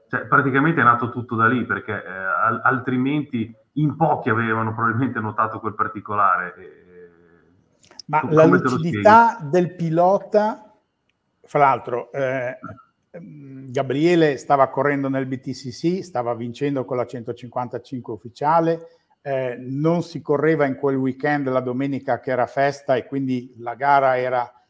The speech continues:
Speaker 2: trasferita al lunedì. Con la morte di Ayrton lui vide il Gran Premio sulla B B C, ma la B B C all'inglese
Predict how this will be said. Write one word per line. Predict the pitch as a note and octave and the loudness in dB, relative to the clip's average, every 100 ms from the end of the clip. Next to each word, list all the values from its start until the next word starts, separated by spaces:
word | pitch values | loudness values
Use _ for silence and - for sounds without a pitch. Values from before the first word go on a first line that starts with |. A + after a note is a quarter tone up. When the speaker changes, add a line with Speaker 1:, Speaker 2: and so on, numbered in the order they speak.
| _ | _
Speaker 2:
trasferita | - C#3 C3 - C3+ C3 C3+ | -2 -2 0 -2 -4 -2 -2
al | B2+ | -2
lunedì. | C3 C#3+ C#3 D3+ D#3+ - _ | -2 -4 -2 -2 -4 -12 _
Con | _ C3+ | _ 0
la | C3+ | 0
morte | C#3 D#3+ D#3+ D#3+ C#3 B2+ | 6 6 6 2 -4 -2
di | C3 | -2
Ayrton | C3 D3 D3+ D3+ B2+ | -2 0 -2 -4 -6
lui | C#3 C#3 | -4 -2
vide | D3 C#3 | -4 -4
il | C3+ | -4
Gran | C3 B2+ | -4 -6
Premio | - D3 C#3+ C3+ B2+ A#2 _ | -2 -2 0 -2 -2 -6 _
sulla | _ - C#3 | _ -6 -4
B | B2+ B2 | -4 -6
B | C3 | -8
C, | - C3 C#3 A3 _ _ _ _ | -8 -6 -6 -6 _ _ _ _
ma | C#3 | -2
la | C#3 | -2
B | C3+ | -2
B | C3+ | -6
C | C#3 - E3 D#3+ | -6 -2 -2 -4
all'inglese | C3 C3 C3+ C#3 C3+ C#3 C3+ B2+ D3 D#3+ - | -6 -6 -4 -4 -2 0 -2 0 -2 -2 -8